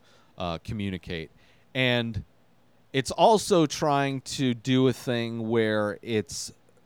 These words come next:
faking the idea that you're watching a documentary. It's trying to upend the audience's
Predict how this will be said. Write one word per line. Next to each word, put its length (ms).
faking 1040
the 800
idea 760
that 200
you're 140
watching 560
a 40
documentary. 920
It's 220
trying 500
to 580
upend 800
the 180
audience's 1080